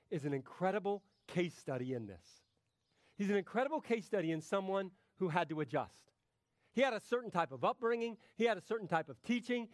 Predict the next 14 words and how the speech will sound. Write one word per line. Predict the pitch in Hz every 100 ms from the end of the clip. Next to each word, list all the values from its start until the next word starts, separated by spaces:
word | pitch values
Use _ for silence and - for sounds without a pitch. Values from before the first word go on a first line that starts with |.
| -
He | -
had | 240
a | 196
certain | 226 226
type | 185 165
of | 135
background. | 190 202 - 220 220 220 - - -
And | 208
then | 254
he | 311
was | 285
thrown | - 220 294 330 208 196 214 - _ _
into | 262 233 254
being | 254 226 214